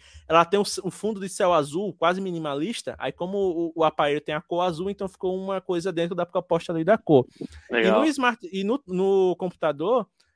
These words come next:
Speaker 1: eu coloquei uma foto que é uma da, uma foto que eu fiz numa condição muito específica, que foi um passeio que eu fiz com o Machado e com o Rony, que são dois amigos que eu tenho aqui, que eles me fizeram questão de me tirar de casa nesse dia. A gente atravessou o rio, foi pra uma ilha,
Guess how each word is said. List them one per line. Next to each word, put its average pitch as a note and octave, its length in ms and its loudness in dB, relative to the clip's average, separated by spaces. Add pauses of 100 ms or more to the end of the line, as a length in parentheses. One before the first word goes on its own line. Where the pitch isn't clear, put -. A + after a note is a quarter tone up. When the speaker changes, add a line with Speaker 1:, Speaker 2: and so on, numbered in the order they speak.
Speaker 1:
eu D#3 80 0
coloquei F#3 380 0
uma F#3+ 220 -2
foto F#3 420 -2
que - 140 -8
é F#3+ 80 -2
uma F3+ 160 -4
da, F3+ 200 -4
uma G3 200 -2
foto D3 520 -2
que - 140 -6
eu D#3 100 2
fiz D3+ 220 0
numa D#3 160 0
condição D#3 420 -2
muito E3 180 -2
específica, - 600 -2 (580)
que - 80 -16
foi D#3+ 140 0
um E3 80 0
passeio E3+ 400 6
que E3+ 80 -4
eu E3 40 -2
fiz E3+ 200 -4
com E3 100 -6
o D#3+ 60 -4
Machado D#3 420 0
e D#3 40 -2
com D3+ 180 -6
o C#3 40 -4
Rony, E3+ 260 -2
que - 80 -14
são C3+ 120 -10
dois C#3 200 -4
amigos C3+ 260 -6
que - 60 -8
eu B2+ 60 -2
tenho C3 200 -6
aqui, D#3 160 -8
que F3+ 80 -4
eles E3 200 0
me F#3+ 120 0
fizeram F3+ 320 0
questão F#3 400 -2
de G#3 100 -8
me G#3+ 120 -6
tirar F#3+ 220 0
de E3+ 60 -6
casa D#3+ 280 2
nesse D#3+ 200 -6
dia. C#3 300 -2 (420)
A E3 140 8
gente F3+ 180 2
atravessou F#3+ 560 4
o B3+ 60 6
rio, F3 240 0
foi A3 220 6
pra C#4 160 0
uma C#4 240 4
ilha, E3+ 360 6